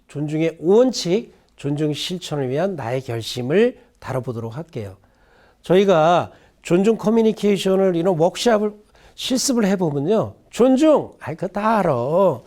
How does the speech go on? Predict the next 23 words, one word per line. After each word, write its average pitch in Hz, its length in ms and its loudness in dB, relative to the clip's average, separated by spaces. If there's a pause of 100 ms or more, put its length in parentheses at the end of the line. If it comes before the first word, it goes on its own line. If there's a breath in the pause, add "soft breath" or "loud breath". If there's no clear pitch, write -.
(320 soft breath)
아이, 285 220 -4
존중에 302 520 2
뭐 330 100 2
존댓말 233 520 2
써주면 208 340 -2
되는 180 240 2
거지. 165 560 0 (420 soft breath)
또 247 140 8
어떤 226 240 2
분들은 175 520 2 (320 soft breath)
"아, 220 160 0
존중, 277 640 2
인사하면 254 560 2
돼. 208 440 2
존중합니다." 220 840 0
이렇게 240 200 -2
인사하면 202 420 0
돼. 151 280 -2 (680)
과연 135 400 -4
그럴까요? 123 580 -10 (800 soft breath)
존중의 196 920 2 (280)
정의가 180 560 -2
있습니다. 107 560 -14